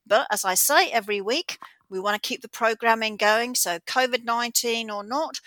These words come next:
we're here to give you a program each week. Now, today I would like to introduce you to Cheryl Bruce, who is doing a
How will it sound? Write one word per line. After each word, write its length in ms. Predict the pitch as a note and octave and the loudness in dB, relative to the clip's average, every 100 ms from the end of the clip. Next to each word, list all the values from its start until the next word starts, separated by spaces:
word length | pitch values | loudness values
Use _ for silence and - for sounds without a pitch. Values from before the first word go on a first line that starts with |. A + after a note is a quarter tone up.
| - - _ | -20 -20 _
we're 100 | G#3+ | -6
here 300 | G3+ G#3 G3 G3 | -2 2 2 2
to 260 | - G3+ F#3+ | -2 -2 -4
give 240 | G3+ F3+ | -6 -6
you 160 | F3+ F3 | -8 -4
a 180 | F3+ F3 | -6 -6
program 680 | - - A#3 G#3+ G#3 G3+ G3+ - | -6 -2 -2 0 0 0 -2 -8
each 340 | F#3+ - - | -6 -2 -4
week. 480 | - F#3 F#3+ F#3 - - _ _ _ _ _ _ _ - - - - - | -4 -2 -2 -2 -4 -6 _ _ _ _ _ _ _ -20 -18 -16 -18 -12
Now, 200 | A3+ B3 | 0 0
today 520 | C4 B3+ B3+ D4+ D#4 D#4 | 2 0 2 4 4 2
I 80 | B3+ | 2
would 140 | B3+ | 0
like 200 | B3 B3+ B3 | 0 0 0
to 140 | - | -2
introduce 680 | B3 A#3+ G#3+ A#3 A#3+ A3+ - | -4 -4 -2 -2 2 2 2
you 100 | A#3 | -2
to 120 | - | -2
Cheryl 500 | G#3+ - A3+ G#3+ F#3+ | 2 2 2 -2 -6
Bruce, 500 | A3+ G#3+ A3 A#4 - - - - - - | -2 0 0 0 0 -4 -12 -18 -20 -6
who 180 | A3 G#3+ | 0 2
is 220 | G#3 G3+ | 2 0
doing 320 | A#3 G#3+ G#3+ - | 0 0 0 -2
a 240 | G#3 G3+ | -2 -2